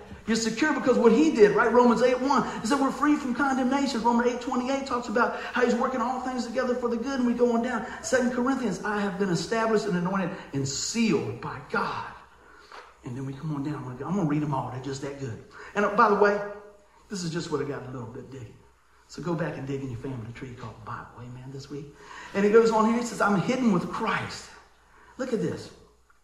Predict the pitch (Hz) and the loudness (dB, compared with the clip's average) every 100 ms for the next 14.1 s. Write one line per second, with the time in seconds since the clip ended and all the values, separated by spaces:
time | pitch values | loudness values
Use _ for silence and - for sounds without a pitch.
0 | _ _ _ _ _ _ - - 175 180 | _ _ _ _ _ _ -20 -8 -4 -4
1 | 175 143 170 170 180 - - - _ 131 | -4 -8 -6 -4 -4 -8 -18 -20 _ -6
2 | 156 156 147 - 120 120 120 - - - | -4 -4 -6 -8 -12 -10 -12 -14 -14 -8
3 | 247 262 - 139 117 120 151 160 156 156 | -4 -4 -2 -4 -4 -6 0 0 2 0
4 | 135 139 170 180 175 - - 113 98 - | 0 0 -2 -4 -8 -10 -12 -12 -14 -20
5 | - _ - - - - 214 208 175 170 | -20 _ -20 -20 -18 -4 -2 -2 -4 -8
6 | 202 185 143 127 139 143 139 135 135 123 | -8 -10 -10 -12 -8 -8 -8 -10 -10 -10
7 | 117 - - - 151 151 190 196 196 151 | -12 -16 -20 -4 -2 -2 -4 -4 -6 -8
8 | - 170 139 127 123 127 143 135 123 113 | -8 -6 -4 -4 -8 -10 -10 -8 -8 -10
9 | 117 104 101 - - - - 233 226 190 | -10 -14 -16 -20 -20 -20 0 4 4 4
10 | 170 196 202 196 156 147 170 156 139 131 | 2 2 2 2 2 0 0 -2 -2 -4
11 | 147 117 110 - - _ _ _ 185 180 | -4 -6 -10 -14 -20 _ _ _ -4 -2
12 | 147 147 156 151 151 117 - 110 104 110 | -2 -4 -6 -8 -8 -14 -12 -12 -12 -16
13 | - - - - 160 165 156 175 196 208 | -20 -20 -20 -6 -2 -2 -2 0 0 0
14 | 202 | -4